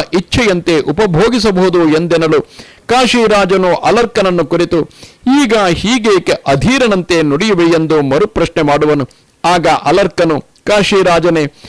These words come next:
ಮೊದಲು ನನ್ನಲ್ಲಿರುವ ವಿಚಾರಗಳೆಲ್ಲವೂ ಈಗ ಬದಲಾಗಿವೆ. ಈಗ ನನ್ನಲ್ಲಿ ಯಾವ ದೇಹ ಭಾವವಾಗಲಿ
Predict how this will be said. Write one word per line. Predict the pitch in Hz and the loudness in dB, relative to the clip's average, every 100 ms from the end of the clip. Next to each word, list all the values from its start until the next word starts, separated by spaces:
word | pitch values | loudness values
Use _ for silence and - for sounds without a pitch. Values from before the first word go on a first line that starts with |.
| - _ | -20 _
ಮೊದಲು | 202 254 247 240 | 0 2 4 2
ನನ್ನಲ್ಲಿರುವ | 214 202 240 226 214 202 190 170 | 2 0 2 2 2 0 0 0
ವಿಚಾರಗಳೆಲ್ಲವೂ | 156 190 226 240 214 190 185 170 165 | 0 0 2 2 2 2 2 2 0
ಈಗ | 156 190 170 | 2 0 0
ಬದಲಾಗಿವೆ. | 156 131 127 170 185 151 156 135 - - _ _ 233 254 | 0 0 -2 0 0 0 0 -2 -4 -20 _ _ -2 0
ಈಗ | 220 | 0
ನನ್ನಲ್ಲಿ | 202 202 220 208 196 175 | 0 0 0 0 2 0
ಯಾವ | 165 202 233 185 | 0 2 0 0
ದೇಹ | 139 170 214 190 | 0 0 2 0
ಭಾವವಾಗಲಿ | 123 131 208 180 170 165 160 147 | 0 0 0 2 0 0 0 -2